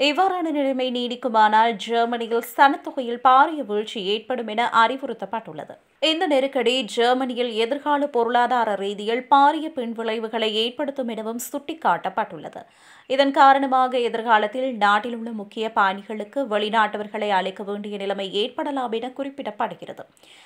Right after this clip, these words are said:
சமகாலத்தில் இளைஞர் யுவதிகளின் மத்தியில் ஏற்பட்டுள்ள குழப்பமான மனநிலையே குழந்தை பிறப்பில் குறைவு ஏற்பட்டுள்ளதாக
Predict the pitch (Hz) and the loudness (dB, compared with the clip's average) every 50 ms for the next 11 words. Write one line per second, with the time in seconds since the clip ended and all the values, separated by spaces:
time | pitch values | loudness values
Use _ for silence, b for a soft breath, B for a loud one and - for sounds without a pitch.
0 | B B B B - - - 302 294 311 339 330 349 330 294 262 - 269 277 277 | B B B B -8 4 6 6 6 6 4 0 0 0 -2 -2 -2 -2 0 0
1 | 262 233 233 240 240 254 262 277 262 226 233 214 220 202 214 - 233 214 233 240 | 2 2 2 2 2 0 0 -4 -4 -6 -8 -8 -6 -8 -6 -4 -2 -2 0 0
2 | 254 233 208 196 202 196 - 226 233 226 208 208 208 202 - 202 202 214 202 202 | 0 4 4 4 4 4 0 -8 -6 -4 -4 -4 -4 -2 -4 -4 -4 -4 -2 -2
3 | 202 208 202 277 262 262 262 269 302 277 277 277 277 262 269 214 196 202 208 208 | -2 -2 -2 0 0 0 0 0 -2 -2 -2 -2 -2 -4 -2 0 0 0 0 0
4 | 208 220 214 202 196 196 214 233 247 247 - 262 262 254 277 269 294 277 277 240 | -4 -6 -6 -6 -6 -2 -2 -2 -2 0 0 2 2 2 2 2 -2 -2 -6 -6
5 | 208 190 190 - 240 240 247 247 - 262 262 262 269 254 190 175 214 185 185 185 | -6 -6 -4 -2 -2 -2 -2 -2 -2 0 2 2 0 0 -4 -8 -6 -8 -8 -6
6 | - 196 190 - 185 185 185 180 185 185 185 185 - 226 226 233 | -6 -8 -8 -6 -10 -8 -2 2 2 2 2 2 -2 -8 -8 -8